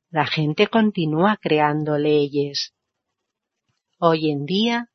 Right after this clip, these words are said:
incluso los policías ejercen la ley por su propia mano. Sin embargo,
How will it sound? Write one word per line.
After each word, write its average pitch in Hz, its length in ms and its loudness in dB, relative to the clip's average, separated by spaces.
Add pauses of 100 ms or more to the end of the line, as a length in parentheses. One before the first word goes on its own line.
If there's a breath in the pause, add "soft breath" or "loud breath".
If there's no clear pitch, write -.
(120)
incluso 160 560 0
los 143 280 -2
policías 214 920 -4
ejercen 190 640 0
la 233 140 -4
ley 160 380 -2 (160)
por 202 160 -2
su - 220 -4
propia 151 440 -4
mano. 170 540 -2 (1040)
Sin 175 300 0
embargo, 160 720 -2